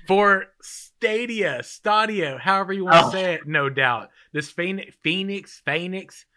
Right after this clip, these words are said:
Speaker 1: Rising game looks pretty cool. I heard
Speaker 2: Yeah.
Speaker 1: it's a ripoff of something, though.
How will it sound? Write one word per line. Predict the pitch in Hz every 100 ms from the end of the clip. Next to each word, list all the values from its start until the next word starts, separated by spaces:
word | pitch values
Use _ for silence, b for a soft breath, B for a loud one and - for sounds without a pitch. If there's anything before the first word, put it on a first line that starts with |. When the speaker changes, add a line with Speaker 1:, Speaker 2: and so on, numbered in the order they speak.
| _ -
Speaker 1:
Rising | 131 170 165 185
game | 180 196 202 202 _ -
looks | 214 220 -
pretty | 196 165
cool. | 175 160 170 180 _ _
I | 151
heard | 180 208
Speaker 2:
Yeah. | 190
Speaker 1:
it's | -
a | 151
ripoff | 143 185 139 127 120
of | 107
something, | 113 104 110 107
though. | 104 113